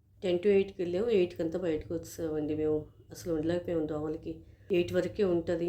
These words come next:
అని మెన్షన్ అయితే చేస్తున్నారు బోర్డు మీద. పెద్దవాళ్ళకైతే టెన్ రూపీస్ టికెట్, చిన్నపిల్లలకైతే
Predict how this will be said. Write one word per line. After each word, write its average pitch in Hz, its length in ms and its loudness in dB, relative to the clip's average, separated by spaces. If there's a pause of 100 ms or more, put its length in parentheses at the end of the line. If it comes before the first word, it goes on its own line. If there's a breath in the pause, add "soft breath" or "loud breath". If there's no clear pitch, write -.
అని 170 160 4
మెన్షన్ 170 400 2
అయితే 170 220 -2 (100)
చేస్తున్నారు 160 560 -2
బోర్డు 156 260 -4
మీద. 156 180 -2 (720 loud breath)
పెద్దవాళ్ళకైతే 180 680 0
టెన్ 165 240 0
రూపీస్ 165 300 -4
టికెట్, 165 340 -4 (440)
చిన్నపిల్లలకైతే 170 800 -4